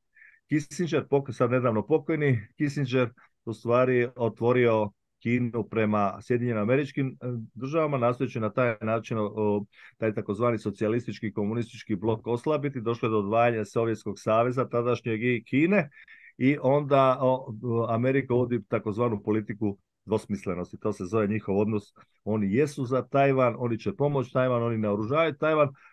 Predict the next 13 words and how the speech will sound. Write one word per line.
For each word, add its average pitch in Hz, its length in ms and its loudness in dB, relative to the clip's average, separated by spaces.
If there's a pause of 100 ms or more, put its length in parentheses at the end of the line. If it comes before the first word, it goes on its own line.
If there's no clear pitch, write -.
(140)
ali 156 240 4
znamo, 139 600 2
sam 143 300 4
Kissinger 131 500 2
je 127 80 2
rekao 139 260 2
da 120 140 2
je 117 80 -2
velika, 123 580 4 (800)
ve-, 120 200 0
e, 117 260 6
velika 135 400 4
opasnost 131 720 4